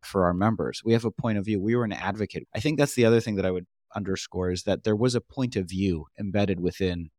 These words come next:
Revenue Collective, now Pavilion. The point of view is bringing executives were getting screwed over in high growth startups and that somebody needed to speak up for them. Not totally dissimilar from a union or a guild. And that's why at the beginning, we didn't let in C E Os. Now I think our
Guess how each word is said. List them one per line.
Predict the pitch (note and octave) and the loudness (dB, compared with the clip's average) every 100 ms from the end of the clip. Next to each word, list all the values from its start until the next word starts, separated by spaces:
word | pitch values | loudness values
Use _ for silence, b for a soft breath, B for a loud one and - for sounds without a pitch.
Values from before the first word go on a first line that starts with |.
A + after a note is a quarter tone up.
| _ - | _ -2
Revenue | F#2+ F#2 F2+ | 0 2 -2
Collective, | - F2+ - E2 | 0 -2 0 -4
now | F2+ F2 | -4 -4
Pavilion. | - E2 E2 C#2+ C2 - _ - | -4 -2 -2 -2 -4 -12 _ 2
The | A#2+ | 2
point | - C#3+ | 4 2
of | C3+ | 4
view | B2+ C3 | 4 4
is | B2 A2 | 4 2
bringing | - B2+ A#2 | 0 2 2
executives | A2 G2+ G2+ G#2+ G#2+ G2+ | 0 2 2 2 -2 -2
were | G2+ | -2
getting | G2+ G2 | -2 -2
screwed | F#2 - G#2 G2 | -4 -6 -2 2
over | G2+ F#2+ F#2+ | 2 0 -2
in | F2+ | -2
high | F#2 G2 | 0 0
growth | F#2+ G2 F#2 | 2 0 0
startups | - G2 F#2 F2 - - | 0 0 2 0 -2 -8
and | G2 F#2+ G2 | -6 -4 -2
that | F#2 - b - | -2 -4 b -8
somebody | - G#2+ G#2 G2+ | 0 2 2 2
needed | G2+ F#2+ F2 | 0 -2 -4
to | - | -6
speak | - F#2+ G2+ | -4 -2 0
up | G2 | -2
for | - F2+ | -2 -2
them. | D2+ D2+ _ _ _ _ A2+ | -2 -4 _ _ _ _ 2
Not | A2+ A#2 - | 6 6 4
totally | - A#2+ A2 G#2+ | 0 2 2 2
dissimilar | G#2 - G#2 G2 F#2+ F#2 | 0 -2 -2 -2 -2 -2
from | - F#2 F2+ F2 | 0 -2 -2 -4
a | G2+ | -4
union | F#2+ A2+ A2 G#2+ G#2+ - | 2 4 6 4 4 0
or | G#2 F#2 | -2 -2
a | F2 | 2
guild. | G#2+ G2+ E2 G#2 - _ _ _ - | 4 6 4 -2 -6 _ _ _ 0
And | G2+ G2+ | 2 4
that's | A#2+ - | 4 6
why | A#2 G#2+ | 6 6
at | G#2 | 4
the | G#2 F2+ | 0 -2
beginning, | G#2 G#2+ D#3 C3 | 2 2 4 2
we | A2 | 2
didn't | A2 G#2+ | 2 2
let | A2 G#2 | 0 2
in | G2 | 0
C | - G#2+ E2+ A#2+ | -2 -2 0 0
E | |
Os. | A2 F#2 | 0 0
Now | A#2 B2+ C#3 | 2 6 6
I | |
think | C3 B2+ A2+ | 4 2 4
our | G#2 G2+ | 4 4